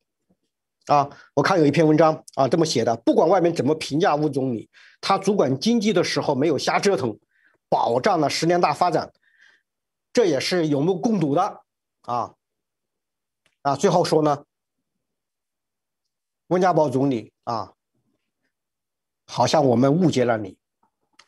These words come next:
我们误解了你啊。这篇文章在微信上流传啊，但是你要看微信的话，这篇文章已经，已经被和谐了，看不了，你要去网络搜索啊。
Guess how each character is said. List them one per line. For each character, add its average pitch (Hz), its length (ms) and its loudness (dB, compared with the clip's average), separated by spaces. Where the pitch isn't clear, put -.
我 123 100 -12
们 123 140 -2
误 160 140 -4
解 123 100 -4
了 107 100 -6
你 104 140 -12
啊。 139 140 0
这 185 120 -4
篇 185 140 2
文 160 80 2
章 170 380 0
在 170 100 2
微 165 140 0
信 175 100 -6
上 151 180 -4
流 131 140 -4
传 113 260 -8
啊， 110 220 -6
但 147 160 2
是 156 80 0
你 131 80 2
要 151 80 4
看 151 200 -2
微 156 120 2
信 160 120 0
的 139 60 0
话， 139 60 0
这 135 80 -6
篇 147 100 0
文 117 80 -6
章 127 160 -2
已 - 20 -8
经， 117 160 -12
已 113 60 -12
经 131 160 -10
被 143 80 0
和 - 180 -4
谐 117 160 -4
了， 113 100 -2
看 - 180 -4
不 120 40 -4
了， 107 140 -4
你 113 80 -4
要 139 100 4
去 139 400 -4
网 127 180 -2
络 131 160 4
搜 135 180 0
索 - 240 -8
啊。 95 200 -8